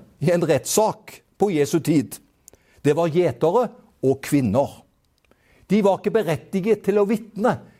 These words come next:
i en rettssal. Gjeterne, du,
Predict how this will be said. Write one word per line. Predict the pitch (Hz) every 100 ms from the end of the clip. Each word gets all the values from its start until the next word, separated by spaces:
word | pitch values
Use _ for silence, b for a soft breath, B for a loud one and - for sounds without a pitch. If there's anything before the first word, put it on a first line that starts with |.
| b b b
i | 156
en | 156
rettssal. | 151 147 190 185 123 - _ _ _ _ _ b b b b
Gjeterne, | 131 220 180 - - 165 262
du, | 269